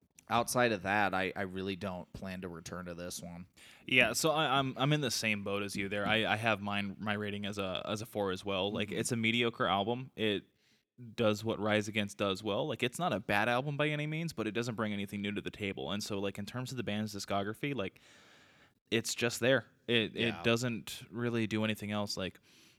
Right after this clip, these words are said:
Speaker 2: I, I, I see Endgame or Appeal to Reason as, like, their total peak of albums. Like, that's when Rise Against became Rise Against, and
Speaker 1: Yeah.
Speaker 2: they had,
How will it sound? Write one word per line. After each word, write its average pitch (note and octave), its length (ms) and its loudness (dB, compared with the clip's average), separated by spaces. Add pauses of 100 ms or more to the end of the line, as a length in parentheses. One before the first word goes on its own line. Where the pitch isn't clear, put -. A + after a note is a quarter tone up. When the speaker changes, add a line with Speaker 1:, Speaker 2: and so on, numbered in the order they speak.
(140)
Speaker 2:
I, B2 140 6
I, A#2+ 140 0 (160)
I - 20 2
see C#3 280 -2
Endgame A#2 640 0
or G#2 220 0
Appeal A#2 300 -4
to A2 80 0
Reason G#2+ 400 -4
as, G#2 160 -4
like, G2+ 140 -4
their G#2+ 140 0
total A2 320 -2
peak - 300 -4
of A2 140 -4
albums. G#2 560 -2 (260)
Like, G2+ 160 -8 (840)
that's A#2 320 0
when A#2+ 320 -2
Rise G#2 240 2
Against G#2 320 -2
became G2+ 360 -4
Rise G2 220 -2
Against, F2+ 460 -4
and F2+ 180 -6
Speaker 1:
Yeah. F#2+ 140 -2
Speaker 2:
they F#2+ 120 2
had, G2 440 0